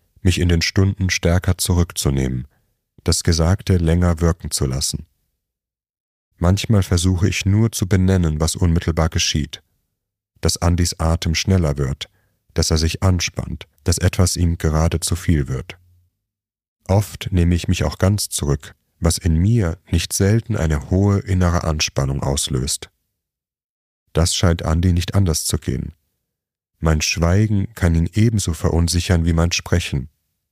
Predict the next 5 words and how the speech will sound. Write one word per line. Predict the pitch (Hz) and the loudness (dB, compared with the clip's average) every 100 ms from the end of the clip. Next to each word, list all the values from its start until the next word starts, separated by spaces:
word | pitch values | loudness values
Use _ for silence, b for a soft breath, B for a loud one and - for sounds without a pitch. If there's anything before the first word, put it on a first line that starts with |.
| _ _ _ | _ _ _
Dies | 82 92 - - | 0 0 0 -4
die | - | -4
Gratwanderung | - 82 90 - 85 85 82 82 | 0 0 0 0 0 0 0 -2
unseres | - 80 82 - | -2 -2 0 -2
Kontakts. | - 80 85 - - - | -2 -2 -2 -6 -8 -10